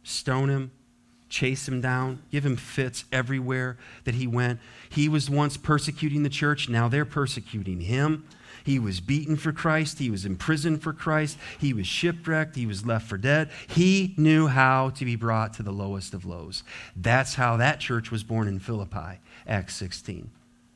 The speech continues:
He was at a low point in the prison with Silas. But he also knew how to abound.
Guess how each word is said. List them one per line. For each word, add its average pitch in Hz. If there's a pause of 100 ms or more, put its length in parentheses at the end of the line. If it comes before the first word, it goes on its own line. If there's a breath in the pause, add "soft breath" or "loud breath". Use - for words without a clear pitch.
(540)
He 113
was 98
at 95
a 90
low 101
point 92 (220 loud breath)
in 104
the 90
prison 92 (200 soft breath)
with 98
Silas. - (600 loud breath)
But 156
he 165
also 220
knew 214
how 190
to 185
abound. 131